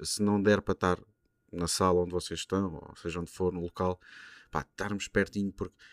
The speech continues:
porque senão eu, eu não vos consigo garantir que durante o, a minha refeição,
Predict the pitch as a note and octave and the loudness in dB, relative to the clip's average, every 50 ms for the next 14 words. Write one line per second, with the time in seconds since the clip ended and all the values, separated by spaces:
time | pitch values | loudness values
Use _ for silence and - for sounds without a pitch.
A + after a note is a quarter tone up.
0 | - _ - A2 G#2+ - B2 A#2 A#2 A#2 A2+ - - G2+ G#2 A2+ A#2+ A#2+ A#2+ A#2+ | -14 _ -4 -4 0 2 4 4 4 4 4 2 4 4 4 6 6 4 4 2
1 | - - - A#2+ A2+ - - A2+ G#2 F#2+ G#2 G#2 G2+ G2+ G2 - A2 G#2+ G#2+ - | 0 -4 -4 -4 -2 0 0 -2 2 2 4 4 4 2 0 2 0 0 0 0
2 | - - G#2+ G2 - - _ _ _ _ _ _ _ - F#2+ G2 G#2 G#2+ A2 G#2+ | -4 -6 -6 -6 -6 -10 _ _ _ _ _ _ _ -10 -2 4 6 8 8 6
3 | G#2+ - G#2 G2+ G2+ - - - G2+ G#2+ A2+ A#2 A2 - - A#2 G#2+ - - A2+ | 4 -2 -4 -6 -6 -6 -4 0 2 4 4 4 4 4 4 4 4 4 4 2
4 | A2 A2+ B2 B2+ | 0 0 0 -2